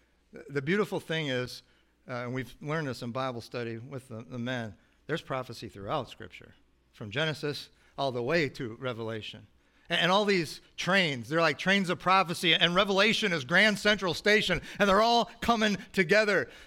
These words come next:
And you gotta know the first sixty-five books if you're gonna understand what sixty-six book is about, but you can. And you can see all these prophetic trains, and they're, they're coming here to, to Grand Central Station. It's a beautiful thing.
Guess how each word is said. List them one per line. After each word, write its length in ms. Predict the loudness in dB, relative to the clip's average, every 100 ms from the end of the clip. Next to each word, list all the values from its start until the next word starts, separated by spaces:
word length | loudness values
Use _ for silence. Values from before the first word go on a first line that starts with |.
| -20 -12 -4
And 140 | -2
you 80 | 2
gotta 260 | 4 4
know 140 | 4 2
the 100 | 2
first 300 | 2 2 2
sixty-five 680 | -2 0 -2 2 4 2 2
books 460 | 0 0 -6 -12 -16 _ -4
if 100 | 0
you're 100 | 2
gonna 160 | 4
understand 420 | 4 2 4 2 4
what 160 | 0
sixty-six 640 | -2 -4 -4 -2 0 0 0
book 240 | -2 -2 -4 -20 -6
is 160 | -2 -2
about, 420 | 0 2 2 2
but 100 | 0
you 120 | 0
can. 380 | 0 2 2 0 -6 _ _ _ _ _ -20 _ _ -6
And 100 | -4
you 60 |
can 160 | 0 -2
see 300 | 2 4 6
all 160 | 6 4
these 140 | 0
prophetic 440 | -2 0 2 2
trains, 400 | 2 2 4 2
and 80 | 2
they're, 140 | 2 2 -2
they're 100 | -2
coming 360 | 2 2 4 4
here 260 | 4 4
to, 200 | 4 2 2 0
to 100 | 0
Grand 340 | 4 4 4
Central 380 | 2 0 2 0
Station. 460 | 2 4 4 4 2
It's 180 | 0 0
a 60 |
beautiful 360 | 0 2 0 -2
thing. 320 | -2 0 0